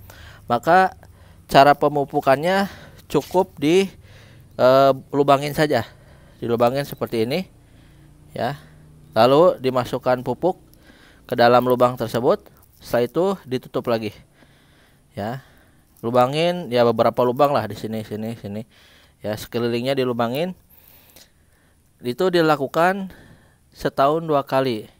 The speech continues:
yaitu di awal musim hujan untuk menambah unsur hara agar mudah terserap,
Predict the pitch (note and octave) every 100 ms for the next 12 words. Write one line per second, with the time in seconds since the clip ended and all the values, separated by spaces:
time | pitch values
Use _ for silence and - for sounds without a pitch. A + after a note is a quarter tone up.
0 | _ A2+ A3+ - D#3+ F3 - - B2+ C#3+
1 | D3+ D3 D#3+ D#3+ D3+ C#3+ - C#3+ C#3 C3+
2 | A#2+ C3 D#3+ G3 F#3 - C#3+ C#3 C#3 E3
3 | D#3+ C#3 C3+ C3 C#3 D#3+ D3 C#3+ C#3+ C#3
4 | B2 A#2 C3+ F3 C3 B2+ B2+ B2+ C3 C3
5 | B2+ B2 A#2+ - A2+ D#3+